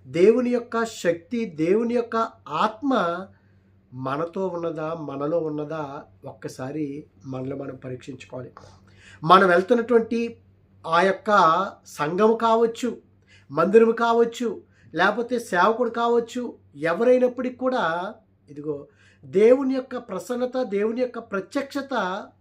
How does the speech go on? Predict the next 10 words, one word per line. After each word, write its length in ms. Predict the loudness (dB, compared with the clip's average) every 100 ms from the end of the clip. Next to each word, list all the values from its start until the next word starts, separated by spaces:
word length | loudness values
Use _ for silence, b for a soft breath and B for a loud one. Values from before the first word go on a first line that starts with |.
| _
ఉన్నదా 500 | -14 -12 -10 -10 -10
లేదా 640 | -10 -10 -10 -10 -14 -16 -20 b b b _ -14
అని 440 | -12 -10 -12 -14 b b b
మనం 200 | -14 -14 -12
చాలా 140 | -14 -14
జాగ్రత్తగా 680 | -12 -12 -12 -14 -12 -12 -10
చూసుకోవాలి. 640 | -12 -14 -14 -14 -12 -14 -18 _ _ _ _ _ _ _ _ _ _ _ -14
ఈ 400 | -8 -4 -6 -8 _ -14
ఉదయకాల 380 | -8 -6 -6
సమయంలో 520 | -8 -6 -6 -4 -4